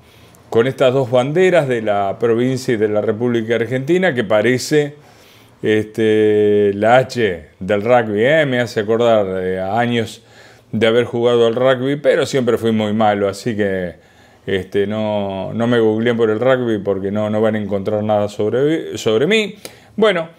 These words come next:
ahí tienen las banderas entonces de la provincia invencible de Santa Fe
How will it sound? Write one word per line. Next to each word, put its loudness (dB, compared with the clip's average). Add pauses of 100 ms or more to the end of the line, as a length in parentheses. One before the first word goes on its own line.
(160)
ahí 4
tienen 0
las 0 (560)
banderas 2
entonces -2
de 2
la 2
provincia 0
invencible 0
de 0
Santa -2
Fe -2